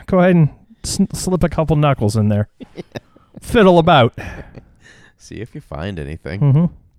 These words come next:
Speaker 1: There's my watch. <laughs> Been looking for that swatch for a while.
Speaker 2: Uh, fuck. Um, anything else go on during your, your gallivanting about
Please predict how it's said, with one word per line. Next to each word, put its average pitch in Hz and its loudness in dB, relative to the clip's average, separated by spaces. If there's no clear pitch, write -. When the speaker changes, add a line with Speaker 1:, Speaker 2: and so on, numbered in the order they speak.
Speaker 1:
There's 113 -6
my 104 -8
watch. - -10
<laughs> - -20
Been 170 0
looking 165 2
for 135 4
that 113 2
swatch 123 2
for 139 4
a 139 6
while. 151 0
Speaker 2:
Uh, 82 -8
fuck. - -20
Um, 95 -6
anything 95 -8
else 104 -8
go 113 -10
on 113 -10
during 120 -8
your, 120 -8
your 107 -8
gallivanting 101 -6
about 101 -8